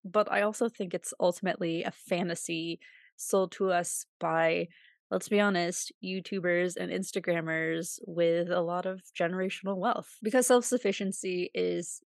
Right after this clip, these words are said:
just a myth. The idea that we can simply pick up a couple acres, right, even if, if that's even accessible to you at all, and live off the land all by ourselves is a lie.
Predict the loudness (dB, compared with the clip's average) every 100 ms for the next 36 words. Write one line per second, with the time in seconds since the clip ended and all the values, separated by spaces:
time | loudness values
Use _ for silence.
0 | _ 2 2 2 -6 -6 -4 -2 -2 -6
1 | -8 -10 -12 -10 -6 0 0 4 6 6
2 | 4 0 -4 -2 -4 -4 -10 -4 -2 -2
3 | -2 -2 0 -2 -4 -6 0 2 2 -4
4 | -4 -2 -2 -4 0 0 0 -2 -2 -6
5 | -10 -8 -8 -6 -6 -4 -2 -4 -6 -10
6 | -10 -10 -18 _ _ _ _ 2 2 0
7 | -8 -6 -6 -6 -6 -4 -2 0 0 0
8 | -2 -6 -4 0 2 2 2 -2 -4 -20
9 | -20 -20 -2 0 0 2 2 2 -2 -2
10 | -6 -4 -2 -2 -4 -6 -10 -20 _ 0
11 | 4 4 2 0 -2 -2 -4 -2 -2 -4
12 | -6 -8 -6 0 0 0 -2 -10 -12 -20
13 | _ -20 -2 0 0 -4 -6